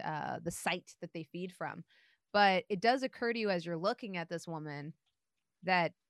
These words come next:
any, especially as a, as a, with your medical background, this is very clearly a human bite mark, several times over,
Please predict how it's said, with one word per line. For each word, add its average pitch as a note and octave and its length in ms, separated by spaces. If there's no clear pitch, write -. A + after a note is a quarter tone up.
any, A#3 360
especially B3 580
as F#3+ 120
a, G3 140
as F#3 160
a, E3+ 420
with F#3 160
your G3 80
medical G3+ 300
background, E3 420
this A3+ 180
is D#4 140
very C4 260
clearly C#4 480
a F#3 120
human B3+ 460
bite G#3+ 280
mark, C#3 240
several D4 360
times G#3 320
over, F#3+ 400